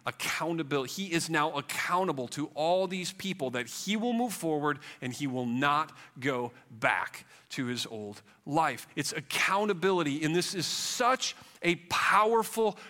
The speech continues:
principle. Because what happens is there are times where we do something drastic and we get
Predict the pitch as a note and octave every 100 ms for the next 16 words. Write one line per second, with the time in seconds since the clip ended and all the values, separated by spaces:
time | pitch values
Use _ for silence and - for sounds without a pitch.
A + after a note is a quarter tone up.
0 | - - G3+ F#3 - C#3 - G2+ E2+ _
1 | _ _ _ _ _ _ - - - -
2 | F#3 A#3+ F#3+ G3 F3+ C4+ C4 G#3+ E3+ E3
3 | G3+ G#3+ G3 G#3+ A#3+ A#3+ G3+ G3 F#3 C#3+
4 | A3+ G#3+ B3 - A3+ F3 C3+ D#3+ F3+ E3+
5 | G3+ F#3+ F3+ E3 D3 G#3